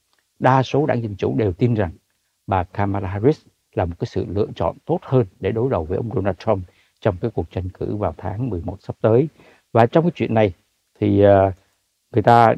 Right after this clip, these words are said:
đưa ra một cái gọi là tình, hoàn cảnh là chọn người nào là cái người đứng phó cho bà Kamala Harris, thì có bốn nhân vật thì được báo giới đưa ra là những người có thể là đứng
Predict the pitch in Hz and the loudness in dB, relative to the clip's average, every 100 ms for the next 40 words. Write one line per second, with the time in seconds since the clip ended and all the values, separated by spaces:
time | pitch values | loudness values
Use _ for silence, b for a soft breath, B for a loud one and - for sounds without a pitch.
0 | - 196 165 135 123 117 107 90 - - | -2 4 4 6 2 0 -4 -8 -4 0
1 | 120 147 104 95 92 85 85 _ _ _ | 0 0 -2 0 0 -2 -10 _ _ _
2 | 117 98 - 101 107 107 - 98 135 135 | -2 -2 -6 -4 0 0 -2 -4 -2 0
3 | 98 - _ _ - 123 107 143 123 117 | -2 -6 _ _ 0 0 2 6 8 8
4 | 117 110 85 _ _ _ 110 101 143 156 | 6 4 0 _ _ _ 0 2 2 0
5 | 113 110 101 117 170 226 - 139 202 262 | 2 4 4 4 2 2 4 6 6 4
6 | _ _ _ _ _ _ _ _ _ 139 | _ _ _ _ _ _ _ _ _ 6
7 | 127 120 107 101 90 85 - 117 110 107 | 8 8 8 6 6 2 -2 -2 0 0
8 | 104 101 180 - - _ _ _ _ - | 0 4 4 2 -10 _ _ _ _ -2
9 | 107 98 - 151 156 196 170 117 104 - | 0 0 -2 2 4 6 2 2 0 0
10 | _ _ _ - 90 92 - 104 151 127 | _ _ _ -4 -2 -2 -2 0 2 4
11 | 131 165 - 151 117 113 110 - _ _ | 2 0 2 4 6 6 4 0 _ _
12 | - 101 87 170 135 107 82 - 120 - | -4 -2 -2 0 4 4 2 -4 -6 -4
13 | 87 107 90 87 120 | -6 -4 -4 -2 -2